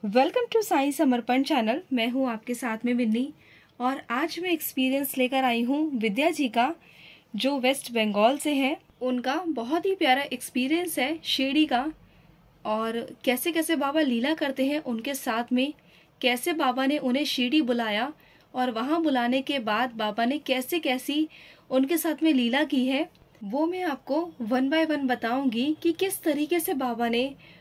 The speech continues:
उन्हें लीला दी और इतनी प्यारी-प्यारी, इतनी अद्भुत लीलाएं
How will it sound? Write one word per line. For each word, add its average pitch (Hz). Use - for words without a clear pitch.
उन्हें 262
लीला 247
दी 277
और 302
इतनी 311
प्यारी-प्यारी, 302
इतनी 311
अद्भुत 269
लीलाएं 254